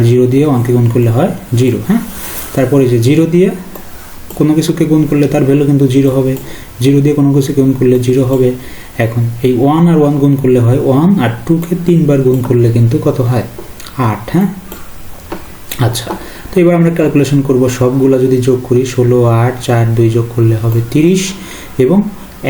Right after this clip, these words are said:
এককে আট দিয়ে ভাগ করলে হবে জিরো পয়েন্ট ওয়ান টু ফাইভ। তো এই দুইটা যোগ করলে আসবে তিরিশ দশমিক একশো পঁচিশ। তাহলে লাস্টে আমরা কিন্তু finally এই পয়েন্টটা পেয়ে গেলাম আবার, এবং এই সংখ্যাটা কিন্তু হয়ে গেল হচ্ছে দশমিক,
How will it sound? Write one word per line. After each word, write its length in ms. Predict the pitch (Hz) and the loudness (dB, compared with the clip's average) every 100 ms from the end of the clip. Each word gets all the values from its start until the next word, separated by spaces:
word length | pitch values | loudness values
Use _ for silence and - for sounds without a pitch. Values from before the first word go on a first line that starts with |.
| 131 | -4
এককে 380 | - - - 165 202 - - 131 | -6 -4 0 0 0 -6 -6 -4
আট 100 | 120 123 | -2 0
দিয়ে 140 | 131 117 | 2 2
ভাগ 120 | 113 117 - | 0 -2 0
করলে 220 | 117 117 117 | 2 2 2
হবে 180 | 123 180 185 117 | 2 2 2 2
জিরো 180 | 120 120 123 | 0 0 0
পয়েন্ট 260 | 135 180 190 - - | 2 2 0 -6 -2
ওয়ান 140 | 123 117 | 0 0
টু 60 | - | -2
ফাইভ। 180 | - 101 - - - - - | -2 -4 -6 -12 -12 -12 -8
তো 40 | - 127 | 0 2
এই 40 | 131 | 2
দুইটা 200 | 139 147 131 | 2 2 2
যোগ 100 | 139 - | 0 2
করলে 200 | 131 123 127 | 0 2 2
আসবে 180 | 120 151 - | 0 -2 0
তিরিশ 200 | 147 131 123 | 0 2 0
দশমিক 380 | 117 131 143 165 113 | 0 0 0 0 -4
একশো 200 | - 120 | -4 -2
পঁচিশ। 400 | 131 123 165 190 - - - - - - | 0 0 0 0 -2 -10 -14 -16 -12 -4
তাহলে 280 | 135 170 131 165 147 | 0 2 2 0 0
লাস্টে 300 | 120 123 - 143 | 0 -2 -2 0
আমরা 140 | 131 127 | 0 0
কিন্তু 160 | 127 131 127 | 0 0 -2
finally 500 | 120 113 117 120 170 240 - - - 117 | 0 2 4 4 2 0 -6 -14 -6 -2
এই 60 | 113 | 0
পয়েন্টটা 340 | 123 120 120 120 117 | 0 2 2 0 0
পেয়ে 160 | 117 120 | 2 2
গেলাম 200 | 123 160 143 | 2 2 2
আবার, 180 | 147 196 131 | 2 0 0
এবং 140 | 123 135 131 | 0 2 0
এই 60 | 127 | 0
সংখ্যাটা 340 | 131 120 120 123 127 | 0 0 0 0 2
কিন্তু 220 | 120 170 202 - - - - - - | 2 0 0 -6 -14 -16 -16 -12 -2
হয়ে 140 | 123 123 | 2 2
গেল 100 | 123 | 2
হচ্ছে 180 | 120 - 180 | 0 0 0
দশমিক, 400 | 123 117 110 101 | 0 0 -2 -2